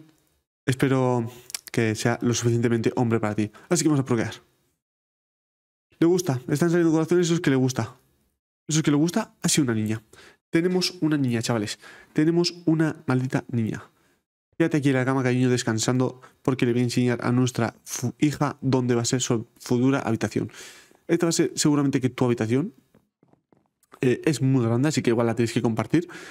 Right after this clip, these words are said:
Y también te vas a tener que casar, eso sí te voy a obligar. Te voy a inte-, te voy a obligar a casarte. Quiero que la familia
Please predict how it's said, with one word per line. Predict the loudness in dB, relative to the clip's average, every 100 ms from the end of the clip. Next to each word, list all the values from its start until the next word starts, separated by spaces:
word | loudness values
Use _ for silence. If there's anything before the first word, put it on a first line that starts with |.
| -20 0
Y | 2 4 4 2
también | 2 0
te | 0
vas | 0
a |
tener | 0 2
que | 2
casar, | 0 0 0
eso | 2
sí | 2 2
te |
voy | 2 2
a |
obligar. | 0 -2 -4
Te | 0
voy |
a | 0
inte-, | 0
te | 0 0
voy | 2
a |
obligar | 2 0
a | -2
casarte. | -4 -4 -2
Quiero | 2 2
que | 2 0
la | 0 0
familia | 2 2 2 2 -2